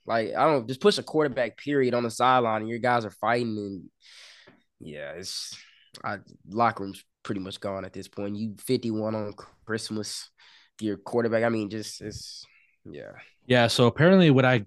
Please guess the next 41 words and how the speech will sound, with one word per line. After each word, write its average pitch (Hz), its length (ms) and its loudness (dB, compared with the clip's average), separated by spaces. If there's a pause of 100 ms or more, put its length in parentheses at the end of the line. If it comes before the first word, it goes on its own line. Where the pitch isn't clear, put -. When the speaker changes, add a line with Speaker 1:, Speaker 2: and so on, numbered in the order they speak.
Speaker 2:
what 123 120 0
I 123 120 2
gathered 104 560 0
from, 104 460 -2
you 101 80 -2
know, 101 180 0
the 98 100 0
media 101 300 0
reports 98 580 -4
were 98 220 2
that, 95 320 2 (360)
um, 98 320 4
R-, 101 140 -2
Brett 123 340 2
Rippon 117 300 4
approached 110 540 2
the 110 80 2
offensive 101 500 0
line 98 340 2
on 95 120 0
the 92 80 -2
bench, 95 520 -2 (360)
um, 98 180 4
after 104 420 4
they, 98 380 4 (180)
uh, 110 120 4
Russ 110 320 4
took - 180 -2
a 101 60 0
sack, 113 420 0 (300)
and 107 160 2
they 107 80 6
refused 107 460 4
to 104 140 2
help 104 260 0
him 95 140 0
up 110 160 2
after 98 200 -2
the 92 40 -6
sack, 98 320 -2
which 107 280 2